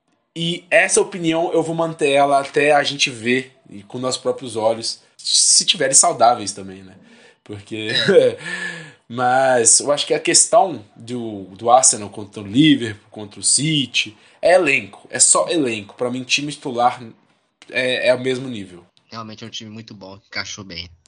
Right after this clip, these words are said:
Speaker 1: Mas vamos ver aí no, nos próximos capítulos, vamos ver se eu vou tá certo, se eu vou tá errado. Isso vai ser muito legal de ver. Arsenal Futebol Clube segue o líder.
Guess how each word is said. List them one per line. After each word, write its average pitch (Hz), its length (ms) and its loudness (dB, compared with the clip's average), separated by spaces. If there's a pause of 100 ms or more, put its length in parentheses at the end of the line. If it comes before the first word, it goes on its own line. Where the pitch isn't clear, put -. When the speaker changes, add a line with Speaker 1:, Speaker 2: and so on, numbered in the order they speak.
(580)
Speaker 1:
Mas 170 480 2
vamos 165 260 0
ver 147 220 4
aí 139 300 4
no, 123 380 -4
nos 107 160 -10
próximos 107 280 -8
capítulos, 127 560 -8
vamos 123 140 -8
ver 117 100 -6
se - 80 2
eu 101 40 -8
vou 104 100 -10
tá - 140 -10
certo, 123 420 2
se - 80 -2
eu 101 60 -12
vou 98 80 -12
tá - 120 -16
errado. 113 480 0 (560)
Isso 123 200 0
vai 123 120 2
ser 127 140 2
muito 123 200 -10
legal 113 300 -2
de 107 80 -8
ver. 98 280 -14 (240)
Arsenal 156 440 0
Futebol 160 380 0
Clube 175 360 4 (280)
segue 233 500 6
o 240 40 2
líder. 139 500 6